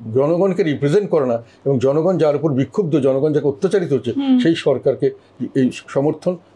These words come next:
Speaker 1: ভবিষ্যতে যেন এরকম অবস্থা না হয়।
Speaker 2: হুম।
Speaker 1: এবং ভবিষ্যতে যেন সত্যিকার অর্থেই আমরা পরস্পর প্রতিবেশী এবং
Speaker 2: হুম।
Speaker 1: সুপ্রতিবেশী হিসেবে থাকতে চাই, বন্ধু
Speaker 2: হুম।
Speaker 1: হিসেবে থাকতে চাই, আত্মীয় হিসেবে থাকতে চাই, এই মনোবৃত্তি নিয়ে যদি তারা
Speaker 2: হুম।
Speaker 1: কাজ করেন,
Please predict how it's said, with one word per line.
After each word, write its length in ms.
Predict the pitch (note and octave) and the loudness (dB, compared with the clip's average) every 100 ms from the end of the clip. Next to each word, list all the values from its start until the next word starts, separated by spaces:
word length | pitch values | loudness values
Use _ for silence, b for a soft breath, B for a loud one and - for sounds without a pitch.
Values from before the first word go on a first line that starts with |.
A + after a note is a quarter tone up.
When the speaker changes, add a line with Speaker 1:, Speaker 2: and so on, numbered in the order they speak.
| C#3+ | -2
Speaker 1:
ভবিষ্যতে 400 | C#3+ - D#3+ D3 | -2 -2 0 2
যেন 140 | D3 | 2
এরকম 340 | B2+ B2 A#2+ | 2 2 2
অবস্থা 240 | A#2 A2+ B2 | 0 0 -4
না 260 | G2+ G2+ | -2 -4
হয়। 180 | G2 F2+ - | -2 -6 0
Speaker 2:
হুম। 240 | B3+ A3+ G#3+ | 0 2 2
Speaker 1:
এবং 180 | C3+ B2 b b A2+ | 0 -2 b b -2
ভবিষ্যতে 440 | C3+ E3 F#3 F#3 | 0 0 2 0
যেন 220 | F3 A3+ | 2 2
সত্যিকার 400 | - C#3 D#3 D3 | 0 -2 0 2
অর্থেই 280 | D#3 D#3 D3+ b b - | 2 0 -4 b b -6
আমরা 220 | C#3 D3 | 0 0
পরস্পর 440 | D3+ D3 - E3 | 0 -2 0 -2
প্রতিবেশী 440 | C#3+ C#3 D#3 E3 G#3 | -2 0 2 0 -2
এবং 400 | G#3 - _ C3 | -6 -14 _ -2
Speaker 2:
হুম। 80 | A#3+ | 0
Speaker 1:
সুপ্রতিবেশী 600 | F#3 E3+ D#3 D3+ D3 D#3 | 0 0 0 0 0 0
হিসেবে 240 | C#3 D3+ | 0 0
থাকতে 280 | C#3+ C3+ C3+ | -2 -2 -2
চাই, 160 | F#3 G#3 b b B2 | -2 -2 b b 0
বন্ধু 180 | C3 C3+ | 0 2
Speaker 2:
হুম। 60 | |
Speaker 1:
হিসেবে 240 | D3 D#3+ D3 | 0 0 0
থাকতে 280 | D3 D3 | 0 -2
চাই, 160 | C#3 - | 0 0
আত্মীয় 240 | G#3 E3+ | 0 -2
হিসেবে 200 | C#3 D3+ | 0 0
থাকতে 280 | D3 C3+ C#3 | 0 -2 -4
চাই, 160 | B2+ E3 b - | -4 -4 b -2
এই 140 | E3 | 0
মনোবৃত্তি 460 | D3+ C#3+ C#3 D#3 D#3+ | 2 2 0 0 0
নিয়ে 140 | D#3 | 0
যদি 180 | D3 C#3 | 0 0
তারা 140 | C#3 | 0
Speaker 2:
হুম। 80 | C3 | 0
Speaker 1:
কাজ 200 | B2+ B2 | 0 0
করেন, 220 | D#3 F3 | 0 0